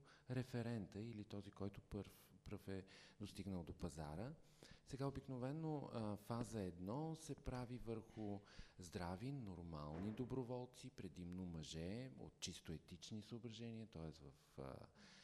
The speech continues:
сферата, влизаме в сферата на дебата днеска, като те варират между осем, дванайсет до двайсет човека, които, чието данни впоследствие с помощта на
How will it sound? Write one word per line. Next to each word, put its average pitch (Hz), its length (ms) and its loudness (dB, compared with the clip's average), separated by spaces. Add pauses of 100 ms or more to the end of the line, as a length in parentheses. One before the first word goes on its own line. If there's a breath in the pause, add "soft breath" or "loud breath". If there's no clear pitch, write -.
(320 loud breath)
сферата, 80 580 -2
влизаме 82 460 0
в 76 180 -6 (100)
сферата 85 500 -2
на 78 160 2
дебата 85 480 -2
днеска, 127 640 -2 (420 loud breath)
като 135 260 -2
те 156 280 4
варират 139 600 4
между 113 420 2
осем, 123 680 4
дванайсет 101 600 0
до 92 100 0
двайсет 90 520 -2
човека, 143 720 -2
които, 131 440 -2 (220 loud breath)
чието 123 280 0
данни 104 420 2
впоследствие 104 840 0
с - 180 -10
помощта 95 580 -2
на 92 300 2